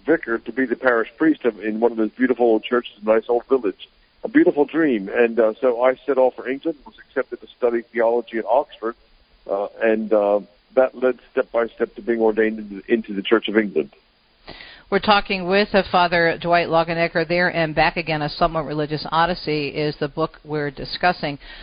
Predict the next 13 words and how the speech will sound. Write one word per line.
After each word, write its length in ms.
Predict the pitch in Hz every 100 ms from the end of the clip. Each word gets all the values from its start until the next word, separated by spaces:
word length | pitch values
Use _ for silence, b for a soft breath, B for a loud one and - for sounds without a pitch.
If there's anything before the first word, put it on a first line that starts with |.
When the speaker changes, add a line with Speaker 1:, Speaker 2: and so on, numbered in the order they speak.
| B -
Speaker 2:
Okay, 280 | 240 254
so 240 | 240 233 208
at 120 | 180
what 280 | 202 285 -
point 500 | - 240 143 - - - - _ b b b - _ - -
did 220 | 185 160
Catholicism 800 | 185 - 165 170 165 151 - 143
start 380 | - 160 139 -
creeping 460 | - 180 180 160
into 420 | 151 147 135 -
your 400 | 135 139 135 131
thoughts 580 | 123 - 135 - - -
and, 320 | 135 123 123